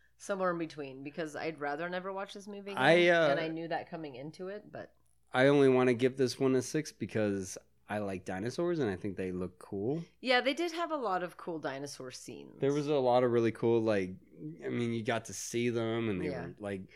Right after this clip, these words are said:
Speaker 2: especially if you, like, try and put yourself in that position, seeing that dinosaur, like, there, like, "Oh my God."
Speaker 1: Right.
Speaker 2: Like, it'd be kinda cool, you know?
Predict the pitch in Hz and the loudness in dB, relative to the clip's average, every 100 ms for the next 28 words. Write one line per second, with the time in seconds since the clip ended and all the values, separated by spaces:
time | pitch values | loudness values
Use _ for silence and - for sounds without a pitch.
0 | - _ - - 196 233 202 180 143 104 | -20 _ 0 4 4 4 6 8 8 4
1 | - 139 139 113 135 127 104 - 113 120 | 0 2 2 2 0 -2 -2 -4 0 0
2 | 120 127 120 113 113 110 113 139 123 113 | 0 0 0 0 -2 -2 0 0 0 -2
3 | - 123 127 120 117 110 107 117 113 127 | -2 0 0 0 -2 -2 -4 -4 -2 2
4 | 117 104 95 - 104 107 117 101 95 107 | 2 0 -4 -4 0 0 0 -2 -4 -6
5 | 381 330 330 320 359 349 240 214 175 - | -6 -6 -6 -6 -8 -6 -2 -2 -2 -4
6 | 117 101 101 95 95 107 87 - 87 82 | -6 -4 -6 -6 -4 -4 -4 -6 -6 -6
7 | 90 110 | -6 -6